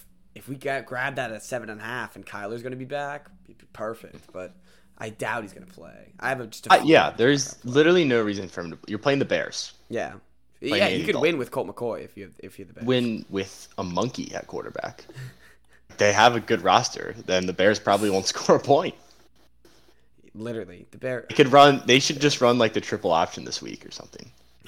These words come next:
Speaker 1: <laughs> With Colt.
Speaker 2: Just to mess with them. Yeah. <laughs>
Speaker 1: All right, and then the Chargers
Speaker 2: Awesome.
Speaker 1: Bengals.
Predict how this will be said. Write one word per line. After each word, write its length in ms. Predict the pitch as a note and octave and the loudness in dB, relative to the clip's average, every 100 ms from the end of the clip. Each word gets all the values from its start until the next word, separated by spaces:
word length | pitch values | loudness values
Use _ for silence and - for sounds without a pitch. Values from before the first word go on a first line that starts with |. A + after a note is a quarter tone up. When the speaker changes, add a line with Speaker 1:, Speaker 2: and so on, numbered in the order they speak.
| - | -10
Speaker 1:
<laughs> 480 | B3 A3 - _ _ | -2 -2 -4 _ _
With 180 | D3+ D3 | -4 -2
Colt. 240 | - C3 | -2 0
Speaker 2:
Just 80 | C#3 | 0
to 80 | G2 | 0
mess 340 | F#2+ F2 F2+ - | 2 2 2 -4
with 100 | - | -10
them. 140 | - - | -12 0
Yeah. 260 | A#2 G#2 - - - | 4 4 2 -4 -10
<laughs> 960 | B2+ - - - - - - _ _ | -12 -14 -20 -20 -20 -20 -20 _ _
Speaker 1:
All 80 | D#3 | 2
right, 180 | D3+ A2+ - - | 2 0 -6 -4
and 80 | E3 | 0
then 100 | F3+ | 0
the 80 | |
Chargers 380 | D#3+ F3+ F3+ E3+ | 0 4 4 2
Speaker 2:
Awesome. 260 | C#3+ D#3+ F3 | 2 2 2
Speaker 1:
Bengals. 380 | D3 A#2 - | -2 -4 -8